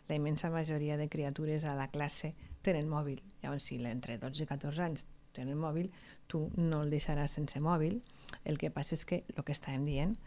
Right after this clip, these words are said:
tenim que tindre una sèrie de normes molt estrictes. I, a més, la oms, el que està dient és, fixa't lo que, lo que diu la oms,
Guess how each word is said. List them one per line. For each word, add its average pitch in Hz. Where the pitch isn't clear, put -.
tenim 139
que 143
tindre 170
una 147
sèrie 160
de 151
normes 208
molt 156
estrictes. 143
I, 202
a 170
més, 170
la 151
oms, 233
el 156
que -
està 185
dient 214
és, 247
fixa't 170
lo 151
que, 151
lo 165
que 165
diu 165
la 143
oms, -